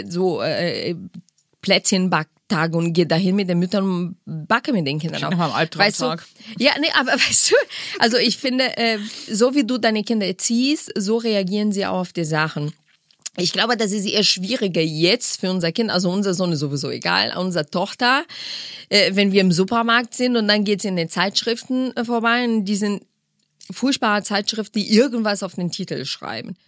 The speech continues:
Speaker 1: Und die ärgert sich dann und sagt, "Was haben die schon wieder hier geschrieben? Das ist unverschämt." Und die ist zehn, weißt
Speaker 2: Mhm,
Speaker 1: du?
Speaker 2: mhm.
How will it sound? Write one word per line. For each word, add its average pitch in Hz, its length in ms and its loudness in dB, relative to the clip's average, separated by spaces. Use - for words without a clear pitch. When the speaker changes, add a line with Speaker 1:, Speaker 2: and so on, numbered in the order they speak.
Speaker 1:
Und 196 140 2
die 254 120 0
ärgert 160 400 0
sich 147 200 -10
dann 156 200 -10
und 170 60 -8
sagt, 170 320 -4
"Was 370 280 0
haben 381 360 -2
die 370 120 2
schon 349 300 -4
wieder 330 200 -2
hier 285 300 0
geschrieben? 262 560 -2
Das 151 220 -4
ist 175 160 -2
unverschämt." 311 800 0
Und 202 120 -2
die 190 80 -2
ist - 240 -6
zehn, 247 400 -4
weißt 190 240 2
Speaker 2:
Mhm, 208 60 2
Speaker 1:
du? 262 140 0
Speaker 2:
mhm. 214 320 -2